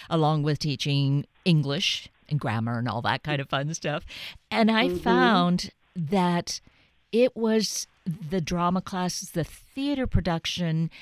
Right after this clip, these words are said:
Speaker 1: that was so key, that was kind of an equalizing field for all the students.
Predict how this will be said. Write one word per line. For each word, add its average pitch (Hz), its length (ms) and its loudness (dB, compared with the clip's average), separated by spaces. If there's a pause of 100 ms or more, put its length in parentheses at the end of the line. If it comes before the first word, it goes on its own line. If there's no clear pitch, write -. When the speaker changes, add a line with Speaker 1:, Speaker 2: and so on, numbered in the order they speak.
(260)
Speaker 1:
that 180 340 0
was 202 380 0
so 262 680 -2
key, 226 600 -2 (260)
that 214 220 0
was 214 200 2
kind 247 280 0
of 196 120 2
an 185 220 2
equalizing 208 960 0
field 202 500 -4
for - 160 -6
all 165 200 -2
the 151 100 -4
students. 131 560 -6